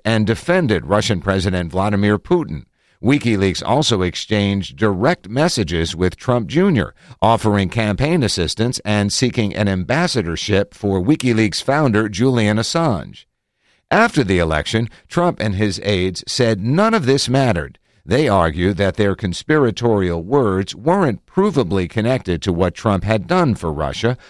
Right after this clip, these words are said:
or what Russia had done for Trump. "There was no further contact or follow-up of any kind," Trump Junior said of his meeting at Trump Tower. "Zero happened from the meeting," said the president. "No action was taken, no follow-up whatsoever," said Conway.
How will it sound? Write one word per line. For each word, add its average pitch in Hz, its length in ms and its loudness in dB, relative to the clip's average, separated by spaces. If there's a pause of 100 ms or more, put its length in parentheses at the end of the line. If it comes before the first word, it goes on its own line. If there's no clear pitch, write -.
or 117 360 2
what 117 220 0
Russia 82 320 0
had 92 160 0
done 80 240 -2
for 107 140 -2
Trump. 160 400 -2 (480)
"There 131 160 4
was 131 180 2
no 208 240 4
further 175 380 2
contact 95 640 -2
or 87 160 0
follow-up 101 580 0
of 92 200 -4
any 156 260 0
kind," 101 600 -2
Trump 117 260 0
Junior 101 500 0
said 92 360 -2
of 90 120 -4
his 101 240 -2
meeting 104 380 -2
at 95 140 -6
Trump 85 280 -6
Tower. 117 460 -2 (320)
"Zero 113 640 2
happened 98 500 0
from 107 240 0
the 113 80 2
meeting," 98 420 0
said 85 220 -2
the 85 80 -4
president. 101 580 -2 (220)
"No 151 380 2
action 123 480 0
was 82 180 -4
taken, 78 400 -4
no 139 320 0
follow-up 120 640 0
whatsoever," 107 720 0
said - 300 -4
Conway. 87 580 -2